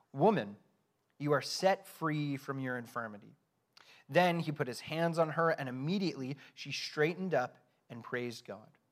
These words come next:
Indignant because Jesus had healed on the Sabbath, the synagogue leader said to the people, "There are six days for work, so come and be healed on those days, not on the Sabbath." The Lord answered him,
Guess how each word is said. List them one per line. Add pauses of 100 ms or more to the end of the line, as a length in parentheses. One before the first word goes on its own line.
(760)
Indignant
because
Jesus
had
healed
on
the
Sabbath, (240)
the
synagogue
leader
said
to
the
people, (160)
"There
are
six
days
for
work, (540)
so
come
and
be
healed
on
those
days, (240)
not
on
the
Sabbath." (1120)
The
Lord
answered
him,